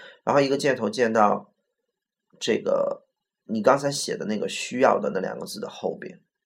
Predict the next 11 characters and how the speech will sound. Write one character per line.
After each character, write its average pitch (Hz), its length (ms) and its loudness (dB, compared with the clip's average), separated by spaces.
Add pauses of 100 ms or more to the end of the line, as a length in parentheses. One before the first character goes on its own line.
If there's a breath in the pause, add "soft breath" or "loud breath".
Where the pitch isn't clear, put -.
(1000 loud breath)
重 107 200 -4
复 117 80 -4
一 107 60 2
遍， 104 320 0 (420 loud breath)
把 104 160 4
it 151 180 0
画 123 160 2
圆 107 160 0
圈， 113 280 -2
对 110 80 -2
吧？ 110 340 4